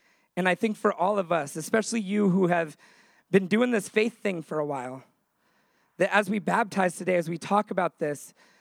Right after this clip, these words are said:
that you make effort not to be passively receiving this experience, but allow yourself to remember, to proclaim,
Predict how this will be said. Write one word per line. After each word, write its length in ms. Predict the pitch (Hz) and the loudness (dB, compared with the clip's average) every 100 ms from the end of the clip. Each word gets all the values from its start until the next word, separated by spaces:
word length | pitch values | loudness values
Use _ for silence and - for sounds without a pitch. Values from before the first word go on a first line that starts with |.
| _ _ _ _ - | _ _ _ _ -2
that 180 | 180 185 | -2 0
you 160 | 196 | -2
make 260 | 240 247 - | 0 0 0
effort 400 | 202 220 - 208 | 0 0 0 -2
not 180 | 190 185 | -2 -4
to 80 | - | -4
be 360 | 170 190 185 165 _ _ _ _ _ _ _ | -4 0 0 -2 _ _ _ _ _ _ _
passively 640 | - 196 220 - 202 196 196 | -2 0 0 0 -2 -2 0
receiving 580 | 170 - 190 196 180 | -2 -2 -6 -4 -4
this 200 | 160 156 | -4 -6
experience, 880 | 151 - - 185 175 147 123 143 - _ _ _ _ _ _ | -8 -10 -6 -4 -4 -8 -14 -20 -20 _ _ _ _ _ _
but 100 | 175 | -2
allow 220 | 175 185 | 0 2
yourself 560 | 202 190 170 233 226 - | 2 0 -2 0 -2 -2
to 100 | - | -6
remember, 640 | 165 156 165 151 139 127 - _ | -4 -2 -4 -2 -6 -8 -14 _
to 140 | 160 | -14
proclaim, 640 | - 156 - 156 139 127 | -4 -4 -2 -8 -8 -10